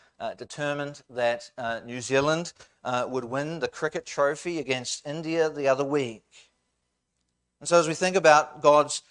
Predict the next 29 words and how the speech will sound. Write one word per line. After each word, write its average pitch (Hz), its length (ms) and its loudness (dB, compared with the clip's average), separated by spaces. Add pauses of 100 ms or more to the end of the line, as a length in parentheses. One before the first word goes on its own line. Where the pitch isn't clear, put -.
(200)
uh, 135 220 2
government, 170 680 2
it 139 100 -8
includes 185 540 0
the 156 100 -4
fact 156 380 0
that 156 100 0
he 151 80 -4
caused 165 460 -2
the 139 100 -6
sun 175 320 -4
to 156 80 -12
shine 170 380 -2
on 156 120 0
that 143 220 -6
day. 160 400 4 (360)
He, 143 140 -4 (120)
he 139 100 -6
caused 170 500 0
the 147 100 -2
grass 160 460 2
to 175 100 -6
grow 170 560 2
the 156 100 -4
right 147 320 2
length 170 400 -2
and 156 100 -10
so 175 300 4
on. 107 200 -6